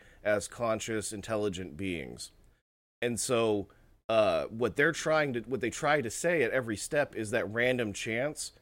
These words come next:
could explain why it looks like it's perfect for us to be here. So they'll say, "There's trillions of different planets that, that could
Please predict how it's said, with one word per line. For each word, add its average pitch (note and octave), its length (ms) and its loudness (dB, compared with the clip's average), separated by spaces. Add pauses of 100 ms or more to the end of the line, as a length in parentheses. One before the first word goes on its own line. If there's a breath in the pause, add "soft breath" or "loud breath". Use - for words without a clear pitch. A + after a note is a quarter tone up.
could D3 140 -2
explain A#2 880 0 (300 soft breath)
why A#2+ 300 6
it A2 200 0
looks A#2+ 340 -2
like A2 220 2
it's G2+ 200 -6
perfect A#2 420 -4
for A#2 160 -4
us G#2+ 140 0
to F#2+ 100 -8
be G2 200 -2
here. D#2 280 -6
So G#2 460 0 (320 soft breath)
they'll A#2+ 220 4
say, A#2 520 2 (440 soft breath)
"There's C#3+ 320 4
trillions E3 540 0
of D3 60 -2
different B2+ 280 -4
planets C#3+ 480 -2
that, G#2+ 320 0 (200)
that G2+ 360 -2
could D3+ 300 -4